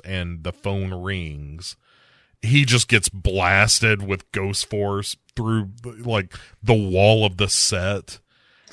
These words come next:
and a thunderstorm starts happening inside this television studio,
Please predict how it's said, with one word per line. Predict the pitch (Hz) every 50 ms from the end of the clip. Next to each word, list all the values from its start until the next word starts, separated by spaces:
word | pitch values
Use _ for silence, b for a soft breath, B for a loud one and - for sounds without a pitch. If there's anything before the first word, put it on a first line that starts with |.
| B -
and | - 113 117 113 107 104 101 95 92 90 90 87 - b b b b b b b -
a | 143 139 - - - - -
thunderstorm | 143 139 139 131 147 147 135 - - - 143 135 135 135 131 127
starts | - - 135 127 123 -
happening | - 113 113 113 113 113 - 127 123 123 123 123 123 123
inside | - 117 127 127 127 117 - - 123 107 110 117 117 104
this | 113 110 -
television | - - 120 107 104 110 107 107 107 101 123 117 110
studio, | - - - 113 110 107 110 107 107 107 107 107 107 104